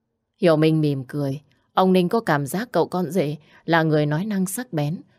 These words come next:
và phong thái rất chỉn chu chững chạc, không giống với một người chỉ mới hai mươi tám tuổi. Thu lúc này sắp đổ lên ban thờ của mẹ.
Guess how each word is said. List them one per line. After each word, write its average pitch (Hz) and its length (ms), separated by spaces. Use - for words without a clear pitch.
và 160 260
phong 226 200
thái 185 260
rất 269 180
chỉn 139 260
chu 175 240
chững 156 260
chạc, 139 220
không 175 280
giống 160 260
với 262 100
một 160 240
người 143 300
chỉ 165 180
mới 143 240
hai 214 200
mươi 180 200
tám 156 260
tuổi. 147 220
Thu 175 180
lúc 190 180
này 147 200
sắp - 200
đổ 147 220
lên 160 220
ban 160 200
thờ 143 300
của 143 140
mẹ. 135 320